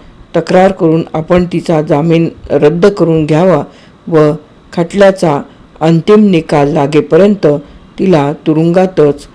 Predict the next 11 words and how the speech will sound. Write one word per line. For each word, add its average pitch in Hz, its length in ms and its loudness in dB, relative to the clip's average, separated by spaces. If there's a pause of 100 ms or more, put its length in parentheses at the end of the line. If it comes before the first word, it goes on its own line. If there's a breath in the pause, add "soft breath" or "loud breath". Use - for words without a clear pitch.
(240)
डांबून 147 500 -2
ठेवावे." 160 460 0 (720 loud breath)
शेख 202 240 0
साहेब 170 420 2 (300)
हसले 160 440 0 (120)
आणि 147 160 0
म्हणाले, 156 460 0 (440 loud breath)
"कशाला 214 380 0
तिच्या 196 360 0
मागे 160 340 0
लागतोस? 151 440 0